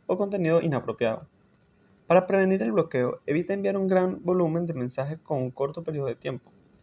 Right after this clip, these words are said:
Distribuyes tus mena-, tus mensajes de manera equilibrada y respeta los límites establecidos por WhatsApp Business para evitar ser marcado como spam. Verifica tu cuenta de WhatsApp Business para demostrar la au-, autenticidad de tu negocio y aumentar la confianza con tus clientes.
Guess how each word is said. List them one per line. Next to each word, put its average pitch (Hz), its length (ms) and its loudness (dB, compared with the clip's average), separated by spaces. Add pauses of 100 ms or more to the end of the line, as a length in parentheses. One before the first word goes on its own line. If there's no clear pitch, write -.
(340)
Distribuyes 127 560 0
tus 151 120 -8
mena-, 160 340 -6 (100)
tus 139 140 0
mensajes 135 320 -2
de 131 80 -2
manera 123 320 -6
equilibrada 165 520 0 (460)
y 180 80 2
respeta 190 360 0
los 196 120 2
límites 175 380 0
establecidos 160 440 -2
por 175 100 -2
WhatsApp 143 340 -4
Business 143 320 -6 (100)
para 147 140 0
evitar 151 240 -4
ser 180 160 -2
marcado 185 380 -2
como 139 200 -2
spam. 131 320 -10 (960)
Verifica 175 400 2
tu 208 100 0
cuenta 147 280 0
de 165 60 0
WhatsApp 143 280 -2
Business 156 340 -6
para 131 200 -4
demostrar 147 400 -2
la 185 100 2
au-, 190 240 -2
autenticidad 151 720 0
de 175 60 -4
tu 165 140 -6
negocio 117 360 -6 (580)
y 170 60 2
aumentar 190 280 6
la 175 140 4
confianza 170 460 0
con 143 180 -2
tus 131 140 -12
clientes. 123 540 -6